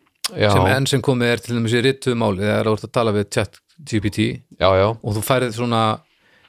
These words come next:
Speaker 2: greinargóð svör á tungumáli sem að þú gætir verið að fá frá annarri manneskju.
Speaker 1: Einmitt.
Speaker 2: Þessi tendens til dæmis, það eru ógeðslega margir sem sjá sig knúna til þess að vera kurteisir, þó þau viti nákvæmlega að þeir eru ekki að tala við neitt.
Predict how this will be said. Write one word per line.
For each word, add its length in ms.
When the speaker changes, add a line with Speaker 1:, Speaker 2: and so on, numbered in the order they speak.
Speaker 2:
greinargóð 600
svör 400
á 200
tungumáli 640
sem 200
að 300
þú 120
gætir 380
verið 160
að 80
fá 140
frá 180
annarri 240
manneskju. 400
Speaker 1:
Einmitt. 560
Speaker 2:
Þessi 220
tendens 400
til 80
dæmis, 300
það 160
eru 160
ógeðslega 580
margir 320
sem 160
sjá 160
sig 160
knúna 320
til 140
þess 100
að 80
vera 100
kurteisir, 540
þó 80
þau 180
viti 300
nákvæmlega 400
að 80
þeir 80
eru 80
ekki 100
að 60
tala 240
við 140
neitt. 160